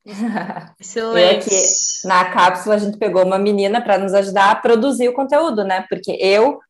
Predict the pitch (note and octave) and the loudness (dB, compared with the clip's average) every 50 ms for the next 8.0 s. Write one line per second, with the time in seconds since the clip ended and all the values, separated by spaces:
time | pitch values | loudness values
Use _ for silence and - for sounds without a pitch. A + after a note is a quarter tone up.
0 | _ - G#3+ G3 G3 G3 - A3+ G#3+ A3 G#3+ A3+ G#3 G3+ - - G#3 G3 G3+ G3 | _ 0 2 2 2 2 0 0 0 0 0 -2 -6 -6 -4 -4 -4 -2 -2 -4
1 | G3 G3 - G#3+ G3+ F#3 G3 G#3 F#3+ G3+ G3+ - A3+ G#3 G#3 A3 B3+ B3 B3 A3+ | -4 -4 -2 -2 -2 0 0 0 0 0 -2 -2 -2 0 0 0 -2 -2 -2 -4
2 | A3+ G#3+ C4+ - - A3 G#3+ G#3 G#3+ G#3+ G#3+ G#3+ G#3+ - - A3 G3 G3 G3+ - | -2 -2 -4 -4 -2 -2 -2 -2 -2 -2 -4 -6 -8 -8 -4 -4 -2 -2 -2 -2
3 | A3 G#3 G#3 A3 A3 G3+ G#3 G3+ G3+ G#3 G3+ G3+ G#3 - - - A3+ G3 F3 D#3 | -4 -4 -4 -4 -4 -4 -4 -4 -4 -6 -6 -6 -8 -8 -8 -4 -2 -2 -2 -2
4 | D#3+ D#3+ E3+ D#3+ D#3+ E3 E3 F3+ E3 E3 F3 F3 E3+ F3 F3+ F3+ F#3 F3 F3 F#3 | -4 -6 -6 -6 -6 -4 -4 -4 -4 -2 -2 -2 -2 -2 -4 -6 -6 -6 -6 -6
5 | F3+ - - - G3+ F3+ E3+ F3 F#3 G3+ G#3+ A#3 A#3 A#3 A#3 - A#3 G3 F#3+ F#3+ | -6 -6 -12 -6 -2 2 2 4 4 2 2 0 -2 -4 -4 -4 -4 -4 -2 -4
6 | F#3+ G3+ - G#3 G#3 G#3+ G#3 G#3+ F3+ F3 F3+ F#3+ F#3+ G#3 G3+ G3+ G3+ G3+ G3+ G3 | -4 -4 -6 -6 -8 -8 -4 -2 -2 0 0 -2 -2 -2 -2 -2 -2 -2 -4 -6
7 | G3 F#3+ G3 G3 G3 G3 F#3 F#3 F#3+ F#3+ G3+ G3 G3 - F#3+ F#3 F#3 F3+ F#3 F#3+ | -6 -6 -6 -8 -6 -6 -8 -8 -8 -10 -12 -12 -10 -10 -10 -8 -6 -6 -6 -8